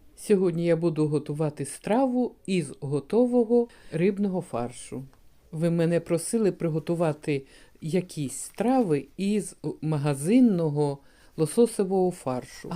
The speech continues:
Але, чесно вам признаюсь, подивилася на ціну лососевого фаршу, передумала його купувати.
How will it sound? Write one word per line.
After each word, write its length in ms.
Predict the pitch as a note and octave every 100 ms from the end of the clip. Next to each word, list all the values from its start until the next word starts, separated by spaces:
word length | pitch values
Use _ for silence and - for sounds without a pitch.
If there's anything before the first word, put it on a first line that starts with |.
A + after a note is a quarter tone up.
| F#3
Але, 140 | C4+
чесно 440 | C4+ B3 C4+ -
вам 160 | F#3+ G3+
признаюсь, 640 | G3 F3 C#3 C#3 C3+ C3+ -
подивилася 720 | F3+ A3+ C#4+ B3+ A3 - F#3 - - -
на 140 | G3 G3+
ціну 680 | G3+ - E3+ D#3 D#3+ F3+ F#3 - _ - -
лососевого 760 | F3 F#3 F#3 E3 F3+ E3+ F#3
фаршу, 600 | G3 - C4+ C4+ - C#4 C4+ - _ _ -
передумала 800 | B3 A3 D3 C#3 C3 C3 C3 B2 -
його 280 | D3+ C#3+ C3
купувати. 720 | B2 B2 C#3 B2+ A#2+ - C3